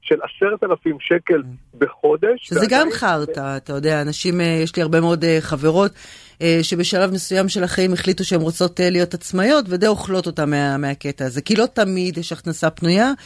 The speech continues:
Speaker 2: ואז פתאום אומרים להם, אה, "כן, זה, תעשי את העבודה הזאת בשביל עשרת אלפים שקל", מתלהבות כאילו זה שלהם, אבל זה ממש לא שלהם.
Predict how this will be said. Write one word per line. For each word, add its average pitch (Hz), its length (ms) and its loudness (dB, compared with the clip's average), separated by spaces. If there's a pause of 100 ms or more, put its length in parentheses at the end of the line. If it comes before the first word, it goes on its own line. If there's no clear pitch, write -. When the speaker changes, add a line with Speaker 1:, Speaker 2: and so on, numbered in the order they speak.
(280)
Speaker 2:
ואז 175 180 2
פתאום 208 260 0
אומרים 208 400 -2
להם, 208 280 0
אה, 190 100 0 (100)
"כן, 240 240 0
זה, 196 240 -2
תעשי 202 360 0
את 190 100 -4
העבודה 170 300 2
הזאת 180 200 0
בשביל 170 200 -4
עשרת 175 280 -2
אלפים 175 220 -2
שקל", 180 300 0
מתלהבות 165 640 2
כאילו 208 240 0
זה 202 120 -2
שלהם, 208 340 2
אבל 151 180 0
זה 139 160 0
ממש 139 240 -2
לא 147 40 -6
שלהם. 151 520 2